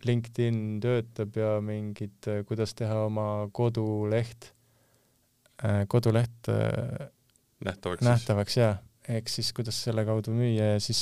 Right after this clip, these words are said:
Speaker 1: äh, mingid digitööriistad eksporditurgudele minemiseks ja no umbes see, erinevad sellised, äh, vist oli, jah, kindlasti oli seal veel midagi. Ja siis ma hakkasin neid nagu järjest niimoodi ahmima,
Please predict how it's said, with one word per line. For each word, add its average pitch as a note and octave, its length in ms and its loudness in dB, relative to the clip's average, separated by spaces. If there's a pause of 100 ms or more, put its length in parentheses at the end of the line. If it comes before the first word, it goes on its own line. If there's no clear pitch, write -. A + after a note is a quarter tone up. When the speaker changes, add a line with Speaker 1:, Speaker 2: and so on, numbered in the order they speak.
Speaker 1:
äh, A2+ 240 2 (800)
mingid A2 300 2
digitööriistad A2+ 1000 2
eksporditurgudele C3+ 1000 0
minemiseks C3 640 0
ja B2 140 0 (760)
no F#3 160 -2
umbes F3 280 2
see, A#2+ 140 2
erinevad A#2 440 2
sellised, A2+ 560 -4
äh, A2 140 -2 (680)
vist - 280 -6
oli, A2 180 0 (580)
jah, A2 180 0 (100)
kindlasti A#2+ 340 0
oli G2 60 0
seal G#2+ 120 0
veel G#2 140 2
midagi. G2+ 320 0 (140)
Ja B2 100 -2
siis C3 180 2
ma B2 160 6
hakkasin B2 300 2
neid A2 160 2
nagu A2 160 2
järjest A#2 300 4
niimoodi A2 340 2
ahmima, G#2+ 380 0